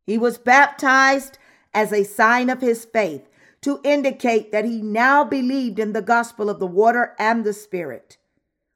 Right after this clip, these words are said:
When we are baptized in the name of the triune God,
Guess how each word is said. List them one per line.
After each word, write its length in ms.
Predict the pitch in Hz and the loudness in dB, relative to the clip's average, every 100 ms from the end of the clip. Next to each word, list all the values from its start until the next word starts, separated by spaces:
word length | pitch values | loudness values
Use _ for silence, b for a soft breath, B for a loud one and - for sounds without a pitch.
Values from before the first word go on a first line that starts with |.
| _ | _
When 220 | 214 233 | -2 0
we 160 | 285 302 | 2 4
are 100 | 269 | 4
baptized 960 | 262 269 262 - 208 208 202 202 202 b b b b | 6 6 6 0 -2 0 2 0 -2 b b b b
in 220 | 254 277 | 0 2
the 100 | 277 | 2
name 300 | 262 254 226 | 2 0 0
of 120 | 220 | -2
the 100 | 214 | -4
triune 580 | 214 233 226 226 240 233 | -2 2 2 0 -4 -2
God, 460 | 208 180 147 123 | -2 -2 -4 -10